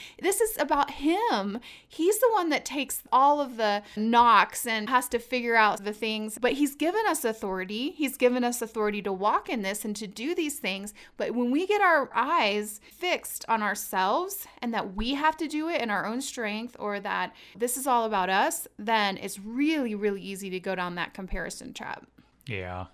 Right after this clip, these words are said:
Speaker 2: and, uh, let's just face it, if it is just all about me, things are gonna get boring in a hurry.
Speaker 1: <laughs>
Speaker 2: Because, uh, there are so many other people on this planet, seven billion image bearers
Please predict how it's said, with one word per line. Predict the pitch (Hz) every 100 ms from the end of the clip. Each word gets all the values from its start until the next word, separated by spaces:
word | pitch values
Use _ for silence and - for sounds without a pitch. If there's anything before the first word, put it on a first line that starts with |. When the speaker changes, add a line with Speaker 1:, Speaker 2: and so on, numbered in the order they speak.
| -
Speaker 2:
and, | 147 113 110 107
uh, | 107 104 101 - - -
let's | 175
just | - -
face | - 113 117 -
it, | 95
if | 98 -
it | 139
is | 123 117
just | 131 120 -
all | 101 110
about | 120 113 110
me, | 110 98 101 127 - - - - _
things | - 175 196
are |
gonna | 110 104
get | 98 104 107
boring | 104 101 92
in | 87
a |
hurry. | 82 92 87 78 -
Speaker 1:
<laughs> | 302 - - 294 285 - 269 - 247 -
Speaker 2:
Because, | 104 107 - - 113 107 - -
uh, | 110 104 107
there | 110 127 117
are |
so | 107 - 139
many | 147 135
other | 123 117
people | - 139 135 131 131 -
on | 120 113
this | 113
planet, | - - 113 117 127 127
seven | - - 131 131 113 92
billion | 107 107 110 117 113 117
image | 135 113 117 107
bearers | - 110 110 117 123 -